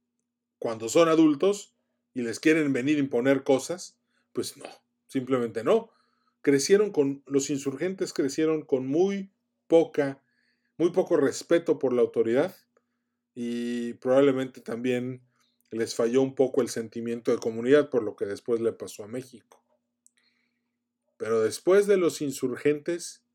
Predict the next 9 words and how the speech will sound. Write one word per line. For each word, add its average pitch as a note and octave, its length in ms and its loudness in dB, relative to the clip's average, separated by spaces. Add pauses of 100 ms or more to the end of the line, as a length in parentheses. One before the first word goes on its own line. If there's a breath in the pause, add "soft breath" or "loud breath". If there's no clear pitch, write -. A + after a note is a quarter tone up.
(520)
viene C3+ 280 0
la B2+ 100 -2
generación A2+ 640 -6
abúlica, G#2+ 800 -4 (600)
¿ok? A#2+ 320 -4 (220)
Abúlica E3 520 0
significa C#3 760 -6 (480 soft breath)
la A2+ 160 -4
generación B2 760 -2